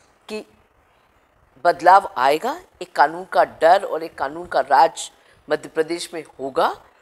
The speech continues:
और जिसके चलते, और नहीं तो कमलनाथ जी जो मुख्यमंत्री जी हैं, एक मिनट नहीं लगाते हैं हटाने में, अफसरों को हो चाहे कोई भी हो, सज़ा तुरंत मिलती है। तो इसलिए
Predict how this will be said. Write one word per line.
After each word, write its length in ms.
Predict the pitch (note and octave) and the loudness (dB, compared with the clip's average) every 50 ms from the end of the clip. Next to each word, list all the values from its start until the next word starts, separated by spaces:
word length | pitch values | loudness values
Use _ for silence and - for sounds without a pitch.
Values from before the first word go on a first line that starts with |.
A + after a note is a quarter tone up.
| _ _ _ _ _ - | _ _ _ _ _ 4
और 200 | F#3 G3+ G3+ E3 | 6 6 6 6
जिसके 320 | D3 E3+ F3 - - - E3+ | 2 -6 -8 -8 -8 -10 -6
चलते, 300 | - - E3+ F3+ - B3+ | -4 -4 -4 0 2 2
और 120 | B3+ B3 | 2 2
नहीं 200 | A#3 B3 F4+ A3 | 0 -4 -6 -6
तो 260 | - - - - - - _ _ _ - | -8 -10 -10 -10 -10 -12 _ _ _ -8
कमलनाथ 320 | G3+ F#3 G3 G3+ G#3+ A3 | -6 -6 -2 -2 -2 -2
जी 380 | G#3+ - - A#3+ C4+ C4+ - _ _ _ _ _ _ _ _ _ _ _ _ _ _ _ _ _ _ - _ - | -4 -6 -12 -16 -16 -16 -18 _ _ _ _ _ _ _ _ _ _ _ _ _ _ _ _ _ _ -20 _ -8
जो 140 | F#3+ G3+ | -6 -6
मुख्यमंत्री 580 | F3+ D#3+ E3 E3 - G#3 G3 F#3 F#3 - - G#3 | -6 -8 -12 -14 -10 -8 -8 -8 -8 -10 -14 -16
जी 180 | F#3+ - G#3+ G3+ | -14 -14 -14 -14
हैं, 200 | G3+ A3+ C#4+ - _ _ _ _ _ _ _ _ _ _ - | -14 -14 -16 -18 _ _ _ _ _ _ _ _ _ _ -4
एक 220 | A#3 D#4 G4+ - - | 0 0 0 0 0
मिनट 300 | A3+ A3 A3 B3 - - | -2 0 0 0 0 -2
नहीं 120 | G#3+ A3+ | -2 0
लगाते 440 | G#3+ F#3+ D#3+ D3 - C#3+ - - F3 | 2 2 4 6 6 4 4 0 -4
हैं 140 | E3 F3 G#3 | -6 -6 -8
हटाने 420 | F#3+ D3 C3 - B2 A#2+ A2 A#2 | -10 -6 -2 -2 -2 -2 -2 -6
में, 160 | A2+ G#2 C3 - _ _ _ _ _ _ _ _ _ - | -14 -18 -20 -20 _ _ _ _ _ _ _ _ _ -12
अफसरों 420 | C3 - - - D#3+ D3+ D#3+ E3+ | -10 -8 -4 -4 -4 -2 -4 -6
को 180 | E3 - F#3+ F#3+ | -6 -8 -8 -8
हो 160 | F#3+ A#3+ C#4 | -8 -10 -8
चाहे 220 | - - E3+ C#3+ | -6 -4 -4 -4
कोई 200 | C3+ - A2+ G#2 | -6 -8 -16 -18
भी 180 | G2 G#2+ _ - | -18 -20 _ -20
हो, 120 | - - _ _ - - _ | -20 -20 _ _ -20 -20 _
सज़ा 400 | - - - G3+ F#3 F#3 A#3 C4+ C4 - - - _ _ _ | -8 -2 -2 2 6 8 8 8 8 6 -2 -16 _ _ _
तुरंत 320 | - D#3+ F3+ G3+ G3+ G3 - | 2 4 4 4 4 2 -6
मिलती 340 | C#3 A#2+ G#2+ G#2+ _ A2 A#2+ | -16 -18 -18 -20 _ -20 -20
है। 120 | C3 - _ _ _ _ _ - _ _ - | -20 -20 _ _ _ _ _ -20 _ _ -12
तो 60 | A#3 | -12
इसलिए 800 | - - A#3+ A#3+ - - - B3+ C#4 D#4 G4+ A4 A#4 - - | -10 -8 -6 -4 -4 -4 -4 -4 -4 -2 -2 -4 -4 -8 -16